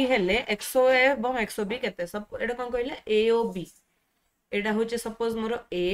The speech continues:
ଏଇଟା ହେଲା ସପୋଜ ମୋର ଓ, ଏଇଟା ସପୋଜ ହେଲା ବି। ଏକ୍ସ ଟା କ'ଣ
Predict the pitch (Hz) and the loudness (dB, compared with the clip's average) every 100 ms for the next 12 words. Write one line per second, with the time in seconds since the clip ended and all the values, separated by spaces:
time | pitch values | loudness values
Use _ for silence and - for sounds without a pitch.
0 | 254 277 _ _ _ - - 285 262 240 | -2 -6 _ _ _ -2 0 2 0 -2
1 | 226 214 190 185 180 180 - 180 254 240 | -6 -8 -8 -6 -4 -4 -4 -4 -2 -2
2 | 196 190 - 175 170 170 220 185 156 _ | -4 -6 -8 -8 -8 -8 -8 -8 -12 _
3 | - - - - - 294 269 | -20 -14 -2 -2 2 2 2